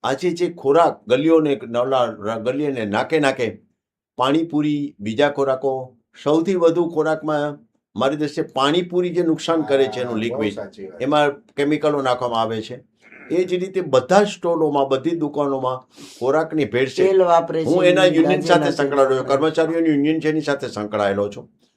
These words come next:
Speaker 1: સાહેબ, મોટી મોટી હોટલોમાં આઠ દિવસમાં શુક્ર શનિવારે કરી, કરી લેવામાં આવે છે.
Speaker 2: હા.
Speaker 1: આપણે જઈને એને એમ કહીએ કે મને બટેટાનું શાક દો, આ શાક દો, એ બાફેલા છે.
Speaker 2: હા, બરાબર.
Speaker 1: કરી પેલી આઠ દસ દિવસની છે,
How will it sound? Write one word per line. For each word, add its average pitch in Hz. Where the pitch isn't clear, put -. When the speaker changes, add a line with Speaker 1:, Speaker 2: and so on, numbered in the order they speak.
Speaker 1:
સાહેબ, 185
મોટી 123
મોટી 180
હોટલોમાં 156
આઠ 180
દિવસમાં 180
શુક્ર 175
શનિવારે 165
કરી, 147
કરી 123
લેવામાં 98
આવે 87
છે. -
Speaker 2:
હા. 131
Speaker 1:
આપણે 160
જઈને 170
એને 175
એમ 170
કહીએ 180
કે 156
મને 151
બટેટાનું 156
શાક 139
દો, 139
આ 147
શાક 143
દો, 143
એ -
બાફેલા 143
છે. -
Speaker 2:
હા, -
બરાબર. 170
Speaker 1:
કરી 190
પેલી 208
આઠ 190
દસ 190
દિવસની 175
છે, 139